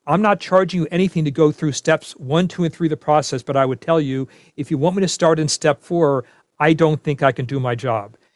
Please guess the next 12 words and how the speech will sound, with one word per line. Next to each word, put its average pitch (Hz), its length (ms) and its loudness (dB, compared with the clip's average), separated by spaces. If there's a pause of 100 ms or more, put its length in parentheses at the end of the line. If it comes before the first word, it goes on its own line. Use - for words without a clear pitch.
(240)
And 147 120 2
I 143 60 2
can 156 120 -2
tell 160 140 4
you, 139 80 4
my 131 160 0
hit 185 240 0
ratio 170 320 2
was 131 120 -2
ninety-five 156 640 0
percent, 143 360 -6
because 135 280 -6